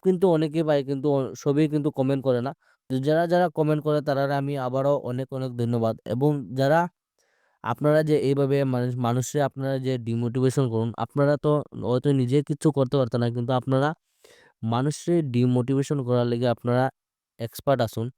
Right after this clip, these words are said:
কারণ আপনাদের এই কমেন্টে কিন্তু অনেক মানুষ ডিমোটিভেশন হয়। তো আপনারা যদি ভিডিও ভালো লাগে না আপনারা দেখবে না। এবং অনেকের মানে, উম, কমেন্ট করুন যে আমরা অনেকগুলা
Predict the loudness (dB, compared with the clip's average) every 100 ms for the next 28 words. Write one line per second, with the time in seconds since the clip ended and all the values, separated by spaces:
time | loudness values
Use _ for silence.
0 | _ _ _ _ -4 0 2 0 -6 -10
1 | -2 2 2 2 0 -2 0 0 -2 -2
2 | -2 -2 -2 0 -2 -4 _ _ _ 0
3 | 0 0 0 0 -2 -4 -4 2 4 4
4 | 4 2 2 0 0 -4 _ _ _ _
5 | -4 -2 -2 -2 2 2 2 2 2 2
6 | 0 2 2 2 0 -2 -2 -2 -4 -6
7 | -8 -4 0 2 0 -2 -2 -4 -8 _
8 | _ _ -2 0 -2 -4 -4 0 2 2
9 | 2 2 0 0 -2 -6 _ -4 0 0
10 | 0 -4 -2 0 0 0 0 0 0 -2
11 | -4 _ _ _ _ -6 -2 0 0 0
12 | -4 _ -4 0 0 0 0